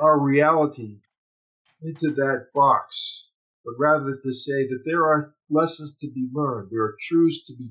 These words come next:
told, that we don't worry about, uh, uh, how Jesus walked on the water, but we ask ourselves, "Why is that story in there?"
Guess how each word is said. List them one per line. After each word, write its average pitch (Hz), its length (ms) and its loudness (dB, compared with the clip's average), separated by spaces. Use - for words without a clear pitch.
told, 120 320 -6
that 147 180 6
we 147 180 6
don't 165 300 4
worry 165 440 8
about, 127 580 4
uh, 113 280 0
uh, 113 280 -2
how 165 240 4
Jesus 151 520 0
walked 151 300 2
on 135 140 -10
the 123 80 -10
water, 120 560 -2
but 123 140 -8
we 139 160 -4
ask 156 420 -2
ourselves, 131 720 0
"Why 156 340 2
is 147 120 -2
that 127 200 -4
story 127 540 -6
in 135 180 -12
there?" 98 200 -20